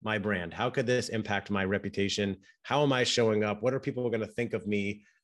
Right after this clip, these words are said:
Uh, which, it's a big reason why I try to bring a lot of energy to every interaction that I have, right? Whether it be a podcast interview, a keynote,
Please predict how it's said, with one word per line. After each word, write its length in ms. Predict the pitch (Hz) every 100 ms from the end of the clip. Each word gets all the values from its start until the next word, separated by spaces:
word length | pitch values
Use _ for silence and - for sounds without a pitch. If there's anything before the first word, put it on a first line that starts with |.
| -
Uh, 200 | 110 107
which, 200 | 117 -
it's 160 | 127
a 60 | 143
big 180 | 190 175
reason 240 | 180 160
why 240 | 139 143
I 420 | 123 131 139 143 139
try 120 | 139
to 60 | 135
bring 400 | 107 143 139 139
a 60 | 120
lot 160 | 123
of 100 | 135 113
energy 400 | 139 139 107 104
to 120 | 110
every 280 | 120 113 113
interaction 500 | 113 107 107 - 101
that 120 | 92
I 40 |
have, 280 | 90 113 87
right? 200 | 90 98
Whether 240 | 98 98 101
it 60 |
be 280 | 104 104 104 - _
a 60 | -
podcast 460 | 117 120 117 113
interview, 520 | 117 110 107 107 104 104 - -
a 60 | 104
keynote, 580 | - 127 117 113 110